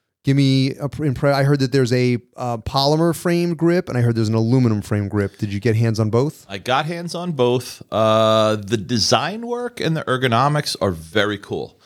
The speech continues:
Speaker 1: Yep.
Speaker 2: Uh,
Speaker 1: I,
Speaker 2: detail work
Speaker 1: looks
Speaker 2: on
Speaker 1: good.
Speaker 2: it. Detail work on it thing is smoking. Uh, racking the slide, uh, little rough. Trigger was a little rough.
Speaker 1: Okay.
Speaker 2: They definitely need a little bit of fine tuning.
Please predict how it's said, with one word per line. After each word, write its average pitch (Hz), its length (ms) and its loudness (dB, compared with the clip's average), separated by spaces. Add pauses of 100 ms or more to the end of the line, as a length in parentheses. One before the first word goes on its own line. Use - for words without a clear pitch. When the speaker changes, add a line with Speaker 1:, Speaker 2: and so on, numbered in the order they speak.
Speaker 1:
Yep. 104 220 -6
Speaker 2:
Uh, 98 100 -10 (140)
Speaker 1:
I, 120 140 2
Speaker 2:
detail 156 300 -4
work 160 160 0
Speaker 1:
looks - 160 2
Speaker 2:
on 185 100 0
Speaker 1:
good. 101 160 -2
Speaker 2:
it. - 120 -18
Detail 160 380 -4
work - 220 -6
on 180 140 -2
it 170 120 -10
thing 151 160 -6
is - 120 -12
smoking. - 760 0 (500)
Uh, 113 600 0 (840)
racking 190 580 -4
the 160 60 -6
slide, 170 640 0 (280)
uh, 131 260 2
little 135 280 2
rough. 135 560 0
Trigger 143 360 0
was 135 180 0
a 131 40 -2
little 123 240 2
rough. 113 440 0 (140)
Speaker 1:
Okay. 107 280 -4 (160)
Speaker 2:
They 135 240 0
definitely 139 480 -4
need 127 320 0
a 113 60 4
little 110 320 2
bit 110 200 0
of 98 80 -2
fine 104 360 0
tuning. 120 500 0